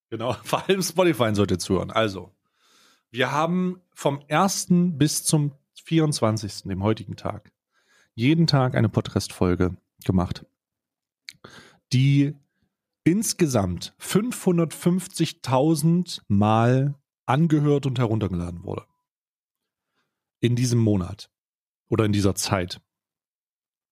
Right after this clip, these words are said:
Dazu zweiundfünfzigtausendsiebenhunderteinundsiebzig HörerInnen erreicht hat. Äh, pro Folge oder pro, doch, pro, hö-, also allgemein HörerInnen, die diesen Podcast hören. Grüße gehen raus an zweiundfünfzigtausendsiebenhunderteinundsiebzig Leute.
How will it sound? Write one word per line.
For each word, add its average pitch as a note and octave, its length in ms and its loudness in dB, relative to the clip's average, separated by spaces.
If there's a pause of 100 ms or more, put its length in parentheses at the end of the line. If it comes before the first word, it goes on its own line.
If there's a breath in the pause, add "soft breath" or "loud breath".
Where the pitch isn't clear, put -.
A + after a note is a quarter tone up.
(100)
Dazu G3+ 680 0 (460)
zweiundfünfzigtausendsiebenhunderteinundsiebzig C#3+ 3000 0
HörerInnen A2+ 460 0
erreicht F#2 400 -6
hat. - 240 -6 (960)
Äh, A2+ 220 2
pro C#3+ 260 0
Folge B2+ 520 0 (840)
oder A2 280 0
pro, A2+ 840 0
doch, - 300 -2
pro, - 300 -2
hö-, B2+ 220 2
also C3 220 2
allgemein C3+ 540 2
HörerInnen, C#3+ 560 0
die B2 100 -4
diesen A#2+ 280 -4
Podcast - 460 -2
hören. G2+ 260 0
Grüße D#3+ 340 0
gehen C3+ 120 -2
raus C3 220 0
an A2+ 140 -12
zweiundfünfzigtausendsiebenhunderteinundsiebzig B2+ 1900 0
Leute. B2+ 320 -6